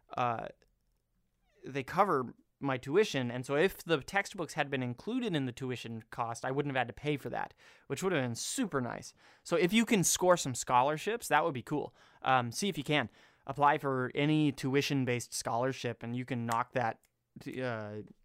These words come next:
knock some of those books. It's just something that you can at least look at and say, "Hey, this is cool." Um, my prereq classes were like that, but, uh, not the nursing <laughs> classes, and I wish they were. All right, next, next, uh, next up, fucking Canvas.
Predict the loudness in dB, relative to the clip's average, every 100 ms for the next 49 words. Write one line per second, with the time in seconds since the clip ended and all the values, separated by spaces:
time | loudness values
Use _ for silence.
0 | _ _ _ _ _ _ _ -4 0 0
1 | -2 -2 0 0 -2 -6 -10 -8 -8 -6
2 | 0 2 2 -4 -6 0 2 4 2 2
3 | 0 0 -2 -2 0 0 0 2 2 4
4 | 2 0 -4 -2 0 -2 -2 -6 -6 -6
5 | -6 -10 -20 -20 _ 0 0 0 -4 -10
6 | -16 _ _ _ _ _ _ 0 4 4
7 | 4 4 4 2 -2 -2 -8 -6 -6 -6
8 | -6 -6 -6 _ -20 -8 -8 -8 -10 -8
9 | -6 -8 -14 _ _ _ _ -4 0 0
10 | 2 0 0 -10 -10 -12 -12 -14 -12 -10
11 | -4 -2 -2 -4 -6 -6 -8 _ _ _
12 | _ _ _ _ _ 6 8 8 6 2
13 | 2 -4 0 0 0 0 2 2 2 0
14 | 0 -2 2 4 4 0 -2 0 0 0
15 | -4 -8 -10